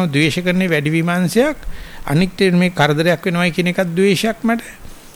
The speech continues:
නමුත් හත් දෙයියනේ මෙච්චරත් කොල්ල මේ භාවනා කරන්න ආපුවමත් මේක හැස නතර වෙන්නේ නැහැ නේ කියලා මේ ඔක්කොම සතිය වැඩිවීමේ ලකුණු. නමුත් මේ ලියලා තියෙන්නේ සතිය නැති වෙච්චි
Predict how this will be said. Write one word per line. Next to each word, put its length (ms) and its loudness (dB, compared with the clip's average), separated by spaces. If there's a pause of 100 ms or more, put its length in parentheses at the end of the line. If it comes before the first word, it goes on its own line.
(120)
නමුත් 360 2
හත් 220 0
දෙයියනේ 420 2
මෙච්චරත් 400 -2
කොල්ල 220 -4
මේ 140 -2
භාවනා 340 0
කරන්න 240 0
ආපුවමත් 420 0
මේක 160 -2
හැස 160 -2
නතර 280 0
වෙන්නේ 180 0
නැහැ 140 0
නේ 80 -2
කියලා 200 -2
මේ 120 2
ඔක්කොම 560 2
සතිය 400 0
වැඩිවීමේ 480 0
ලකුණු. 320 -6 (1080)
නමුත් 280 0
මේ 140 0
ලියලා 360 6
තියෙන්නේ 500 0
සතිය 380 -2
නැති 380 0
වෙච්චි 440 0